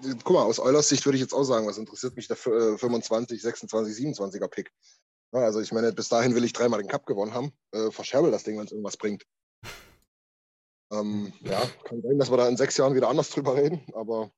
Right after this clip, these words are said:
glaub ich nicht. Weil ich, ich, wir,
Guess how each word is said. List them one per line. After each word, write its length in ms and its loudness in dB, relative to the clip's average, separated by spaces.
glaub 160 -4
ich 100 -4
nicht. 320 -10
Weil 160 -4
ich, 220 -14
ich, 140 -10
wir, 260 -4